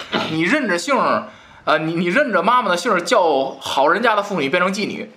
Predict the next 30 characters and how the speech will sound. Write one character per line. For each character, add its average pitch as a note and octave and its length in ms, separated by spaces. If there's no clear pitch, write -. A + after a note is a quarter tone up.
敲 C4 200
诈 G3+ 160
妓 G#3 120
女 E3 100
们 E3+ 80
的 E3 60
钱， D#3 360
你 D3 140
放 G3 240
纵 E3+ 320
招 G#3 200
弟 A3 80
儿， - 100
叫 A3 120
他 A3 80
随 A3+ 200
便 E3 480
玩 F3 180
弄 A3 160
男 E3+ 180
人， C3 200
也 A#2+ 120
叫 F3+ 180
男 E3 180
人 F3+ 120
随 F#3+ 180
便 F#3+ 180
玩 - 120
弄 E3+ 120
他。 F3 240